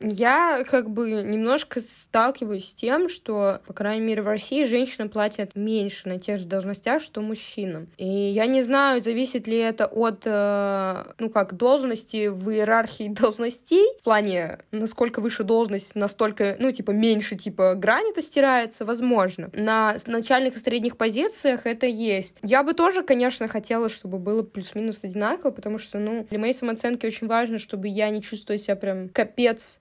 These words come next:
Ну, то есть я бы не хотела разницу раз в десять. Вот, мне кажется, это вообще трэш. Или раз даже в пять, мне кажется, это очень большая разница. Но при этом я как бы понимаю, что если мы берём за основу какое-то неравенство в плане доходов,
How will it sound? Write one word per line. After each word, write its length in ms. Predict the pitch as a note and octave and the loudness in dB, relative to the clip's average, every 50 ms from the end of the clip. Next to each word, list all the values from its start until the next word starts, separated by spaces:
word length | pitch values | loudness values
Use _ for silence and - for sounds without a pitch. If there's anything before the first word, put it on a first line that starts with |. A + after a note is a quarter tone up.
| _ - | _ -4
Ну, 80 | A#3+ | 0
то 120 | A3+ C4+ B3+ | 2 4 4
есть 120 | B3+ - | 4 4
я 80 | C4 A#3 | 2 2
бы 80 | C4 | 2
не 80 | C4 B3+ | 0 0
хотела 280 | C4 B3 B3 C4+ C4 | 0 2 4 4 4
разницу 340 | B3 A#3+ A#3+ A3+ A3 - A#3 | 4 4 0 0 -4 -4 0
раз 180 | G#3+ G#3 G3+ G3 | 2 2 0 0
в 100 | F3+ E3 | -4 -8
десять. 460 | - F#3+ D#3+ D#3+ - - - - - | -6 -6 -6 -6 -8 -12 -16 -16 -10
Вот, 280 | F#3 F3+ F#3+ F#3 F#3 G3+ | -8 -6 -6 -6 -6 -6
мне 160 | G3+ G#3 G3+ | -6 -4 -4
кажется, 280 | G#3 G#3 F#3+ - - | -6 -8 -6 -4 -4
это 180 | G3 F#3+ - G3 | -2 -2 -2 -4
вообще 360 | F#3+ F#3+ F#3 - - G3+ F#3+ | -4 -4 -6 -4 -2 0 0
трэш. 460 | F#3 F#3+ F#3 F3+ F3 F#3+ - - - - | 0 0 -2 -2 -2 -4 -8 -10 -12 -6
Или 260 | - A3 A3 G#3 G#3+ G3+ | -2 -2 0 2 4 6
раз 300 | G3 G3+ G#3 G#3+ G#3 G3+ | 6 6 6 4 2 0
даже 200 | A3 G#3+ G#3 G#3 | -2 -2 -2 -4
в 80 | G#3 | -4
пять, 320 | - - A3+ G#3+ G3+ G#3 - | 0 2 2 2 2 0 -4
мне 120 | F#3 F#3+ | -10 -6
кажется, 420 | F#3 - F#3+ G3 F#3+ F#3 - - F#3+ | -4 -2 -2 -2 -4 -4 -4 -4 -4
это 200 | F#3 - - - _ _ | -4 -4 -6 -8 _ _
очень 360 | G#3+ G#3+ G#3 G#3 G3 - - | 6 6 6 6 4 0 -4
большая 320 | F3+ F#3 F3 - - F3 E3+ | -4 -4 -4 -4 -6 -6 -6
разница. 580 | F3 F3+ E3+ E3+ F3 F3+ F3 F3 - - G3+ - _ - | -6 -6 -6 -8 -10 -12 -14 -14 -16 -18 -18 -18 _ -8
Но 380 | - G#3 G#3+ A3 A3 A3 G#3+ G#3 | -4 -2 2 2 4 4 4 2
при 180 | G#3 G#3 A3+ | 2 2 4
этом 300 | A#3 C4 D#4 D4+ C#4+ B3+ | 4 4 4 2 0 0
я 240 | A#3 A3+ A3+ A3+ A3+ | 2 4 4 4 4
как 180 | A3+ A#3 G#3+ G3+ | 2 -2 -4 -2
бы 140 | G3 A3 | -4 -4
понимаю, 560 | A3 - A#3 A3 A3 A3 A3+ A#3+ C4 C4 B3+ A#3+ | -2 0 0 0 2 2 4 4 4 4 2 0
что 200 | - - - G#3+ | -4 -6 -4 -2
если 340 | G3+ G#3 G#3 G#3 - - | -2 -2 -2 -2 -4 -4
мы 120 | G#3 G#3 G3+ | -4 -4 -2
берём 320 | F#3+ G#3 G3+ G#3 G#3 G#3+ | -2 -2 0 0 0 2
за 100 | G3 G3+ | 2 2
основу 460 | F#3+ F#3+ - - G3+ G#3 G#3 G#3 G3 | 2 2 0 -4 -2 -2 -2 -2 -4
какое-то 360 | G3 F#3 - - A3+ A3 A3 A3 | -6 -2 0 0 2 2 2 0
неравенство 580 | A3+ A3 A3+ A3+ A3 G#3+ A3 G#3+ - - G3 | 2 4 4 4 4 2 -2 -6 -10 -12 -14
в 60 | F#3 | -6
плане 280 | - - G#3 G3+ G3+ G3+ | 0 2 2 2 2 2
доходов, 600 | F#3 G3+ G3+ - A3 G#3 G3+ F#3 G3 F3+ - | 2 2 2 4 4 2 4 2 0 -4 -4